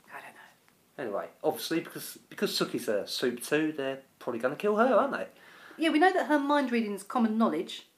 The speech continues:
Speaker 1: in the town, but what about her microwave fingers? Does everyone know about that? Has
Speaker 2: I,
Speaker 1: people,
Speaker 2: I
Speaker 1: have
Speaker 2: don't
Speaker 1: people
Speaker 2: know.
Speaker 1: seen that? Obviously, like you said, with the Maynard thing, she used her microwave fingers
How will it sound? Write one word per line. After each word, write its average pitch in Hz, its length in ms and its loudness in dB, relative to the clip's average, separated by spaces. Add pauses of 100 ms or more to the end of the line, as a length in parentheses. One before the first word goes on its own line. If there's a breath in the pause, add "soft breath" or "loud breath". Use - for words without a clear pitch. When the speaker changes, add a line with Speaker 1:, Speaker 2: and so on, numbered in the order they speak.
(140)
Speaker 1:
in 175 140 -6
the 160 80 -4
town, 175 320 -4
but 262 180 0
what 285 100 4
about 262 160 6
her 247 60 4
microwave 180 440 0
fingers? 151 280 -6
Does 214 140 -8
everyone 247 240 -4
know 254 100 -2
about 247 180 0
that? 262 200 -4
Has 254 80 -10
Speaker 2:
I, - 60 -4
Speaker 1:
people, 277 160 -4
Speaker 2:
I - 20 -4
Speaker 1:
have 269 120 -10
Speaker 2:
don't - 60 -10
Speaker 1:
people 302 200 0
Speaker 2:
know. - 40 -6
Speaker 1:
seen 294 220 -2
that? 302 180 0 (880 soft breath)
Obviously, 233 280 -2
like 254 120 4
you 226 60 -2
said, 233 220 -4
with 208 100 -2
the 202 60 -4
Maynard 214 420 2
thing, 170 220 -4
she 220 160 -8
used 214 100 -4
her 202 80 -4
microwave 190 320 -2
fingers 185 300 -8